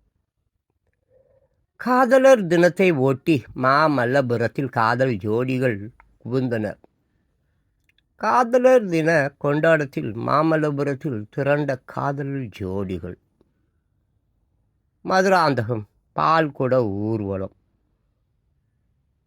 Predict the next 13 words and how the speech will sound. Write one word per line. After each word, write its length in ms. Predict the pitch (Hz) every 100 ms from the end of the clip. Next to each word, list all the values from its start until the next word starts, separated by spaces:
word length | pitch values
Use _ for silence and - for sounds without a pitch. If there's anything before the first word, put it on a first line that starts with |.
| _ _ _ _ _ _ _ _ _ _ _ _ _ _ _ _ _ _ _ _ _ _ _ _ _ _ -
உத்திரமேரூர். 1160 | 220 - 220 226 208 160 147 143 143 135 143 - _ _ _ _ _ -
உத்திரமேரூர் 840 | 190 202 269 269 240 226 226 233 226
அருகே 340 | 220 208 220
வீட்டின் 380 | 208 185 226 196
பூட்டை 300 | 202 185 214
உடைத்து 380 | 185 185 175 202
ஐம்பத்தி 380 | 170 170 180 190
நாலு 280 | 156 151 160 -
பவுன் 340 | 143 151 147
நகை 300 | 113 113 135 -
கொள்ளை. 340 | 117 107 113 - _ _ _ _ _ _ _ _ _ _ _ _ _ _
வண்டலூர். 640 | 95 110 151 180 190 160 - _ _ _ _ _ -
வண்டலூர் 600 | 208 262 269 262 262